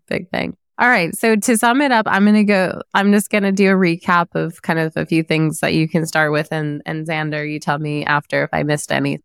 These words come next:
So the first thing, I think really we're saying, like, map out your, your communication orchestration between your tools.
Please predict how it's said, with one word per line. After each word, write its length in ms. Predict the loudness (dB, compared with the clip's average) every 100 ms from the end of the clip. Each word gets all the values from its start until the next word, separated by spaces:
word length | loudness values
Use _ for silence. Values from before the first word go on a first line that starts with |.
| _
So 100 | -2
the 80 | -2
first 360 | 0 0 0 0
thing, 540 | 0 4 4 6 4 2 -10 -6
I 140 | 0
think 400 | 4 4 2 -4 -10
really 680 | -2 2 2 4 6 6 4
we're 140 | 2
saying, 300 | 0 0 2
like, 200 | 2 0
map 280 | 0 2 2
out 260 | 2 2 2
your, 540 | 4 4 6 4 2 0
your 180 | -6
communication 1120 | 0 4 4 4 2 0 0 0 2 0 -2 -4 -2
orchestration 720 | -2 0 -2 0 0 -2 0
between 260 | -2 0
your 120 | -2
tools. 680 | -2 -2 -2 0 -2 -4 -10